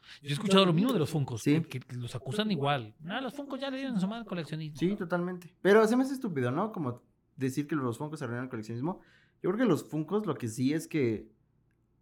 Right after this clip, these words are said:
Speaker 2: güey, de todo hay Funkos. De
Speaker 1: Sí.
Speaker 2: todo. El,
Speaker 1: Sí.
Speaker 2: o sea, hay Funkos del Chavo del Ocho. O sea, ¿cuándo te ibas a imaginar una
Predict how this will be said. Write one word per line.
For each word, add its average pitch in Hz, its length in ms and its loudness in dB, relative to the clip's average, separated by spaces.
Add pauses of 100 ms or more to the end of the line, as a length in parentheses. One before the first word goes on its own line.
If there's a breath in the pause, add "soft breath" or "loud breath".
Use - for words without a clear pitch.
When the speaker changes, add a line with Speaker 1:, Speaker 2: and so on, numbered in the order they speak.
(200)
Speaker 2:
güey, 170 480 4
de 143 180 -6
todo 175 320 0
hay 165 80 -2
Funkos. 156 380 -10 (260)
De 139 180 6
Speaker 1:
Sí. 127 120 0
Speaker 2:
todo. 185 400 0 (560)
El, 131 180 -2
Speaker 1:
Sí. 156 80 2
Speaker 2:
o - 20 2
sea, 185 120 0
hay 180 280 -2 (120)
Funkos 190 300 -2
del 165 120 0
Chavo 185 220 -2
del 185 80 -2
Ocho. 185 220 -10 (880)
O - 40 -20
sea, 160 300 2 (580)
¿cuándo 214 220 0
te 240 60 4
ibas 226 100 4
a 214 40 2
imaginar 160 420 0
una 175 520 -4